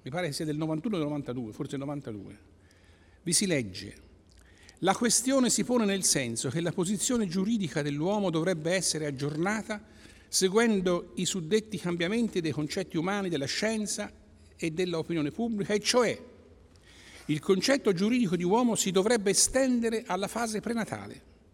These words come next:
fino al concepimento. La natura", attenzione,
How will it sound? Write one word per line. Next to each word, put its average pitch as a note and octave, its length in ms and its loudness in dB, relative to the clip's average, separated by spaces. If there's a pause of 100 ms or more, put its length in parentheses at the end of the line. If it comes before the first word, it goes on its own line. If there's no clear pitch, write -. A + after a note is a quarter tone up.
(500)
fino C4+ 560 2
al F#3 140 -4
concepimento. C3 720 -6 (840)
La F3+ 160 4
natura", A#3 500 4
attenzione, B2 640 -4